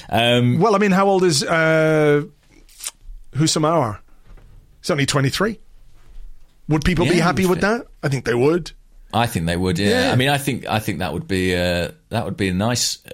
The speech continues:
Speaker 1: uh, little addition. Um, I don't know how likely that is or not. I think the right back situation is the priority in what's left of the window. Um, but, like,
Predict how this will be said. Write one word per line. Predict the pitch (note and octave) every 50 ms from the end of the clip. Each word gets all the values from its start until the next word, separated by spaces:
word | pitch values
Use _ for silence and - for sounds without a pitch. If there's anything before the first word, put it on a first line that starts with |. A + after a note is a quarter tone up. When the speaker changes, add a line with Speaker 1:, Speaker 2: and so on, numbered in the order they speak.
| - -
Speaker 1:
uh, | - -
little | F2 F#2 - - F2+
addition. | E2 D#2 G#2 G#2 - - F2+ D#2+ E2 G2+ - - _ -
Um, | - F2 F2+ F2+ F2 F2 F2 F2 F2 F2 F2 - - - - - - - - - _ _ _ _ _ _ _ _ _ _ _ -
I | E2 E2+
don't | D#2+ F#2 F#2 D2+
know | D#2+ E2 E2
how | E2 F2 E2+ E2 E2 E2 E2 D#2+ - - -
likely | E2+ F#2 F#2+ F#2 - - E2+ E2
that | D#2+ E2 - -
is | - D#2+ D#2 E2 - - - - _ -
or | - - F2
not. | E2+ F#2+ G2 F2 - -
I | -
think | - D#3+ D3+ C3
the | A#2
right | A2+ B2 A#2+ A#2+ A2+ -
back | - G#2 F#2+ - - -
situation | - - - - - G#2+ G2+ F#2 F#2 F2+ - F2+ E2+ E2+ F2 E2 - - - - -
is | F#2 F#2 F2+ F2+ - -
the | F2 E2
priority | E2 - E2+ E2+ E2+ E2+ E2+ D#2+ E2 - - D#2+ D2+ D#2 D#2+ C#2+ -
in | - E2 D#2
what's | D2+ - - -
left | E2+ D#2+ - - -
of | - -
the | D#2
window. | D2 C#2+ D2+ D2+ D2 D2 D#2+ D#2 E2 - - - - - - - - - - -
Um, | - E2 D#2+ E2 E2 D#2+ D#2 D#2 D2+ D2+ D2+ - - - _ _ _ _ _ _ _ _ _ _ _ _ _ _ _ _ _ _ _ _ _ _ _ -
but, | A2 G2 - -
like, | G2 G2 G2 - - -